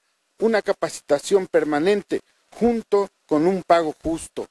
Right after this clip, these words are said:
Se darían incentivos económicos a los elementos que demuestren actos de disciplina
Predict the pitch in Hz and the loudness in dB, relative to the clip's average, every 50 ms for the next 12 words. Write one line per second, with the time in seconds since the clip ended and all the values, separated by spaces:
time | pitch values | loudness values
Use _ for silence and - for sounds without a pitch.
0 | _ _ _ _ _ _ _ _ - - 143 123 117 135 143 170 196 202 196 196 | _ _ _ _ _ _ _ _ -6 -2 0 2 2 4 4 4 4 4 2 0
1 | 180 151 - 175 143 143 135 - 214 226 180 196 185 - 175 - - 156 147 165 | -2 -2 0 0 0 0 0 -2 -2 0 2 0 0 0 -2 -4 -2 0 2 2
2 | 196 208 214 208 190 - 214 220 202 - - _ _ _ _ - 143 151 147 - | 2 2 2 0 0 2 2 0 0 0 -6 _ _ _ _ -2 0 0 0 -2
3 | - 160 139 143 143 143 190 202 208 208 - - 190 180 - - - 151 135 143 | -2 -2 0 0 0 2 2 2 2 0 0 -2 -2 -2 -2 -2 -2 0 0 0
4 | 151 160 180 196 180 - - 190 185 170 - - - 156 175 175 - _ - 160 | 0 2 2 2 0 0 -2 -2 -2 -2 -2 -2 0 0 0 0 0 _ -8 -6
5 | 139 143 143 131 - 127 - - 269 - _ 185 202 220 214 196 180 175 | -4 -4 -4 -6 -6 -8 -10 -10 -10 -8 _ 0 2 2 2 2 0 0